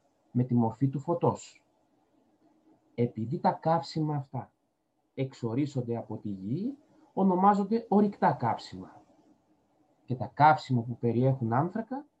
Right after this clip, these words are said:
είναι οι γεάνθρακες, το πετρέλαιο και το φυσικό αέριο. Η καύση είναι μια εξώθερμη αντίδραση και επιτυγχάνεται με τη βοήθεια κυρίως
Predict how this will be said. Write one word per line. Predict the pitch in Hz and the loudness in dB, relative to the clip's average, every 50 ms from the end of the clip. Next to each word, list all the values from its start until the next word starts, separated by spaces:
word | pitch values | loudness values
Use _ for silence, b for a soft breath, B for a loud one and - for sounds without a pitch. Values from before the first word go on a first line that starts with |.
| _ _ _ | _ _ _
είναι | - 151 165 156 | -6 -4 -2 -2
οι | 151 143 | -2 -2
γεάνθρακες, | 131 117 123 117 113 120 135 165 180 185 202 196 196 - 208 202 - - _ _ _ _ _ _ _ _ | -2 -2 -2 -2 -2 -2 -2 -2 -4 -6 -8 -8 -8 -8 -12 -12 -12 -18 _ _ _ _ _ _ _ _
το | 156 143 | -10 -8
πετρέλαιο | - 127 117 - - 120 127 131 135 135 135 139 143 147 143 - _ _ _ _ _ _ | -6 -8 -8 -8 -6 -2 0 0 0 0 0 -2 -4 -6 -10 -14 _ _ _ _ _ _
και | _ - | _ -6
το | 131 - | -4 -4
φυσικό | 135 - 127 - - 131 - - 214 | -4 -6 -6 -8 -8 -14 -8 -4 0
αέριο. | 220 214 196 156 120 104 98 92 90 - - _ _ _ _ _ _ _ _ _ _ _ _ _ _ _ _ _ _ _ _ _ _ _ _ _ _ _ _ _ _ _ _ _ _ _ _ _ _ _ _ _ _ _ _ _ _ _ _ _ _ _ _ _ _ | 0 2 2 2 2 0 -4 -8 -12 -18 -20 _ _ _ _ _ _ _ _ _ _ _ _ _ _ _ _ _ _ _ _ _ _ _ _ _ _ _ _ _ _ _ _ _ _ _ _ _ _ _ _ _ _ _ _ _ _ _ _ _ _ _ _ _ _
Η | - 165 | -8 -8
καύση | - - 320 311 320 311 - - - 139 151 196 240 - _ _ - _ _ _ _ - | -2 2 2 2 2 0 -2 -2 0 0 0 0 -2 -8 _ _ -20 _ _ _ _ -2
είναι | 202 233 294 320 | 2 2 4 4
μια | 277 269 294 311 302 | 4 4 4 4 4
εξώθερμη | 311 302 311 - - 285 262 233 - - 135 104 101 101 98 95 | 2 0 -2 -2 4 4 4 4 4 0 -4 -4 -4 -6 -8 -10
αντίδραση | 85 85 - 92 - - - - - - - - - _ _ _ _ _ _ _ _ _ _ _ _ | -12 -14 -18 -20 -20 -20 -20 -20 -20 -20 -20 -20 -20 _ _ _ _ _ _ _ _ _ _ _ _
και | - 156 | 0 0
επιτυγχάνεται | 143 131 - 139 131 - 120 117 - - 175 190 196 156 117 - - 104 95 - | 0 0 -2 -4 -2 0 0 -2 0 2 2 2 4 2 2 0 -2 -10 -12 -2
με | - 120 139 131 | 2 4 4 4
τη | - 127 | 4 0
βοήθεια | 117 110 113 117 117 143 170 170 - - 131 123 - | 0 2 4 6 6 6 6 4 4 0 -2 -2 -2
κυρίως | - - - - 139 127 117 123 143 175 185 165 123 - - - - | -4 -12 -2 2 4 4 6 6 4 4 4 2 0 -2 -6 -16 -20